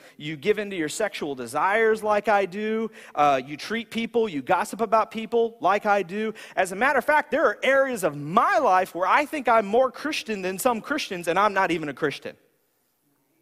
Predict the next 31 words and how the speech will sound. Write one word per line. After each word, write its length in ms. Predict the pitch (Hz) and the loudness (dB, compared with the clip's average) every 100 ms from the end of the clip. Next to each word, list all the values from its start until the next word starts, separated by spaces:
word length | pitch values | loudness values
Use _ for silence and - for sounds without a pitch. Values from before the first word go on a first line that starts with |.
| _ _ _ _ _ | _ _ _ _ _
So 200 | - 254 | -2 -2
tell 400 | - 254 320 403 | 0 2 2 2
me, 460 | 302 180 165 147 151 - - | 0 0 0 0 -4 -14 -4
what's 360 | 269 381 - | 0 0 -2
the, 220 | 392 311 - - | 0 2 0 -4
what's 220 | 330 392 - | -4 -2 0
this 200 | 381 - | -2 -2
thing 240 | 320 320 | -2 0
about 240 | 277 233 | 0 0
Christianity? 800 | - 311 - - 226 254 294 196 | -2 -6 -6 -6 -2 0 0 -2
See, 160 | 160 262 | -6 -4
this 200 | 254 349 | -4 -4
is 100 | 320 | -2
the 120 | 311 | -4
thing 220 | 294 285 | -4 -2
that's 140 | 254 - | -2 0
kept 260 | 285 285 | 0 0
me 100 | 277 | -2
from 260 | 262 220 175 | -4 -4 -2
going 340 | 165 254 262 185 | 2 2 2 2
back 260 | 220 - | 0 0
to 60 | - | -6
church, 480 | - 302 269 180 - - - | -4 2 2 0 -8 -20 -8
because 300 | 254 262 214 | -4 0 0
when 100 | 240 | 2
I 100 | 277 | 2
look 220 | 311 320 349 | 2 0 -4
at 140 | - | -6
these 220 | 240 202 | -6 -6
supposed 600 | - 233 262 254 214 151 | -4 -2 0 0 -2 -8
Christians 720 | - 302 330 - 190 170 165 | -6 -6 -4 -6 -6 -6 -10